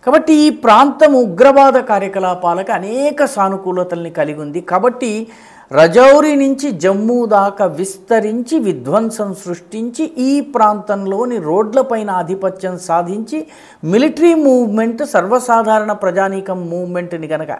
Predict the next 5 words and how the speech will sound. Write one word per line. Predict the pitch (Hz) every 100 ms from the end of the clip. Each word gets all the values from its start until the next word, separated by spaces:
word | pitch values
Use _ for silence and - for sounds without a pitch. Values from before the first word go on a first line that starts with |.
| -
ఎఫెక్ట్ | - 269 269 254 -
చేయగలిగితే, | 185 160 156 139 139 202 247 - - - - -
సరిహద్దు | - 254 277 302 - 311
ప్రాంతాలలో | - 214 208 202 196 196 196 240 277 - - _ _ _ _ _ _ _ -
మనల్ని | 208 233 220